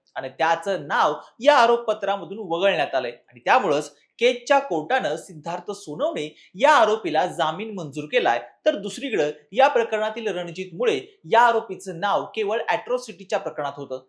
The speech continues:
त्यामुळं या हत्या प्रकरणाच्या आरोपपत्रातून सीआयडीनं त्याचं नाव देखील वगळलंय.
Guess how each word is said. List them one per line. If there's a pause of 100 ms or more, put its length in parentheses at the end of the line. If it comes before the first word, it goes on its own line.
(140)
त्यामुळं (280)
या
हत्या
प्रकरणाच्या
आरोपपत्रातून
सीआयडीनं
त्याचं
नाव
देखील
वगळलंय.